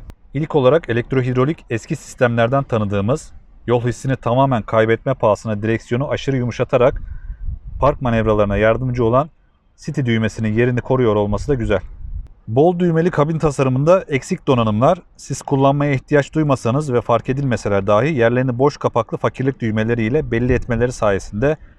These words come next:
kullandığınız aracın düşük donanım olduğunu hatırlatıyorlar. Plastik malzeme kalitesi segment gereği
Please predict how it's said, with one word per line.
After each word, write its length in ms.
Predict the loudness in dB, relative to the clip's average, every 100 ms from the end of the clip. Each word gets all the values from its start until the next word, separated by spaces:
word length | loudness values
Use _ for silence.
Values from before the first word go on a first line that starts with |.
| _ -6
kullandığınız 600 | 0 2 2 0 -2 0
aracın 360 | -2 -2 -4
düşük 240 | -4 -6 -4
donanım 280 | -2 0
olduğunu 320 | -2 -2 -2 -2
hatırlatıyorlar. 680 | -4 -6 -6 -4 -6 -8 -14 -20 _ _ -20 -20 _ _ _ _ -20 _ _ _ _
Plastik 420 | 0 0 0 -4
malzeme 380 | 0 2 2 0
kalitesi 640 | 2 0 0 -4 -2 -4 -6
segment 500 | -6 -4 0 0 0
gereği 400 | -2 0 -2 -6